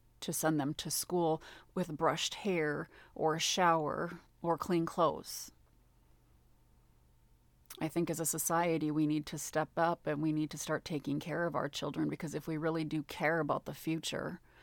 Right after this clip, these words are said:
they are our future. They are the ones that are important. They are the ones that need good nutrition.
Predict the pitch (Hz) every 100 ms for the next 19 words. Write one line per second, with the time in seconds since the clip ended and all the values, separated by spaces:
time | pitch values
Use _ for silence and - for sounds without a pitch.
0 | - - - _ _ _ _ - 165 160
1 | 156 220 160 147 156 147 - 156 190 170
2 | _ _ _ _ _ _ _ _ _ -
3 | 170 170 160 180 190 147 147 139 147 139
4 | 143 - 151 - - 101 - _ _ _
5 | _ _ _ - _ _ - 165 160 208
6 | 185 156 139 - 143 147 160 151 - -
7 | - 165 156 147 - - - 151 160